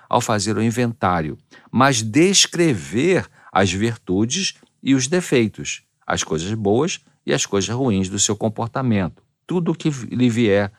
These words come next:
à mente você coloca ali no papel. Faça isso em dias diferentes para vir à sua memória características que talvez no dia anterior não veio, né? Você não pensou. Então, você complementa a lista.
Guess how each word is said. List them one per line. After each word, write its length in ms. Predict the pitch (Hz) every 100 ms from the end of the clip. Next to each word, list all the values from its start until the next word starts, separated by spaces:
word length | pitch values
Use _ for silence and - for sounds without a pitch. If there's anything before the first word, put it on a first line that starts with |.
| _
à 120 | - 107
mente 340 | 87 98 101
você 240 | 92 -
coloca 400 | 107 92 95 92
ali 100 | 87
no 120 | 95 95
papel. 500 | 113 - 64 52 - _ _ _ _ _
Faça 380 | - 202 - 127
isso 480 | 104 123 104 - - _ -
em 180 | 151
dias 360 | 104 95 104 87
diferentes 800 | 82 82 71 101 135 117 73 - _ _ -
para 220 | 135 131
vir 300 | 101 135 127
à 40 |
sua 240 | 110 - 92
memória 540 | 92 78 101 117 101
características 800 | - 131 139 - 110 113 110 120
que 100 | 107
talvez 340 | 135 131 127 123
no 140 | 123
dia 160 | 117 127
anterior 440 | 123 117 110 117
não 160 | 139 127
veio, 400 | 101 95 78 80
né? 120 | 95
Você 220 | 90 104
não 120 | 104
pensou. 520 | 104 120 110 - 62 - _ _ _ _ _ -
Então, 480 | 104 85 107 110 - - - -
você 260 | 98 -
complementa 800 | 101 120 117 113 90 95 95 -
a 120 | - 104
lista. 600 | 80 80 - - 58